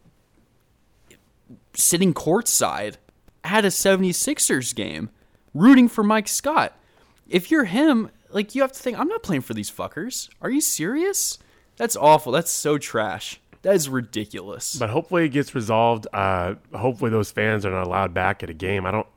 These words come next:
Speaker 2: know how they would be, but whatever. Uh, I don't make the rules. That's why I just make a podcast. But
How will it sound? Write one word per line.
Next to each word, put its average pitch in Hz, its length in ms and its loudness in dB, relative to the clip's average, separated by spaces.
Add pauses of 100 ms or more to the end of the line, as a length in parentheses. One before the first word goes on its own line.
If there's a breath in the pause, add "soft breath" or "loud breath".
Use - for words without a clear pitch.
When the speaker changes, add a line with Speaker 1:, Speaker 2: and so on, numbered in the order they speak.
Speaker 2:
know 95 260 -2
how 92 220 -6
they 90 100 -6
would 95 240 -6
be, 117 160 -2
but 92 260 -6 (120)
whatever. 92 480 -2 (460 soft breath)
Uh, - 60 -4
I 87 240 2
don't 95 140 -2
make 92 180 -6
the 90 80 -8
rules. 92 260 -4
That's 87 140 -14
why 90 140 -4
I 87 40 -4
just 82 240 -10
make 87 120 -8
a 80 60 -12
podcast. 95 600 -6
But 101 320 0